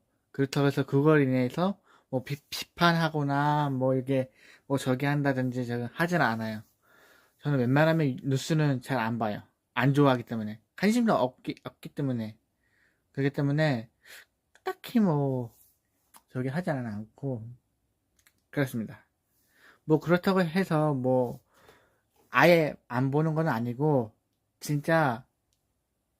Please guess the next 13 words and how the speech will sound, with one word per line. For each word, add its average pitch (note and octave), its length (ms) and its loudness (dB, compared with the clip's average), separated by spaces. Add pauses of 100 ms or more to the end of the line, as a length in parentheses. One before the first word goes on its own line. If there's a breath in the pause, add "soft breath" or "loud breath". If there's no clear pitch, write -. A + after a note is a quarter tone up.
(560)
어쩔 C#3+ 280 2
때만 C#3+ 500 0
이렇게 A#2+ 280 -4 (240)
보는 D#3 380 2
거지, C3 680 2 (300 soft breath)
안 B2 220 -4
그랬으면은 C#3 640 2 (1700)
관심도 D#3+ 440 2
없-, B2+ 240 0
없으면은 C3 600 -2 (640)
저거 A#2+ 180 -4
안 A2+ 140 0
받겠죠. B2+ 480 -2